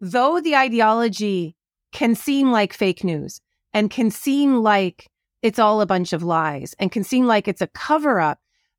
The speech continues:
the ideology is just a way to cleanse, in my opinion,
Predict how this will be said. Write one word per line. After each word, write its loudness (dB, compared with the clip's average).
the 0
ideology 2
is -6
just 0
a 0
way 0
to -10
cleanse, -4
in -2
my 2
opinion, 0